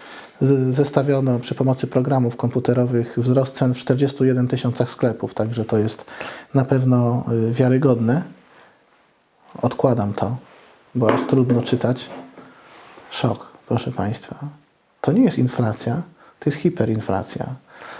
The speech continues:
My to obserwujemy, myślę, że podczas cotygodniowych zakupów. Ja też widziałem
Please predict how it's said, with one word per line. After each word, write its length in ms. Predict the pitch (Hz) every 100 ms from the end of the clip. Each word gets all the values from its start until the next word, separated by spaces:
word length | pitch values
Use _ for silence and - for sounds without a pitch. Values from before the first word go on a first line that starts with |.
| - - - - - - - - - -
My 120 | 175 220
to 280 | 247 226 190 - - - -
obserwujemy, 840 | 165 - 180 175 185 170 127 123 131 131 _ -
myślę, 300 | 139 - 139
że 440 | 131 131 127 131 131
podczas 520 | 135 - 135 127 -
cotygodniowych 680 | - 139 135 139 143 131 135
zakupów. 560 | 139 131 131 - - - - _ _ - - - - - -
Ja 240 | 135 139
też 460 | 135 147 123 - -
widziałem 760 | 127 120 123 117 110 110 110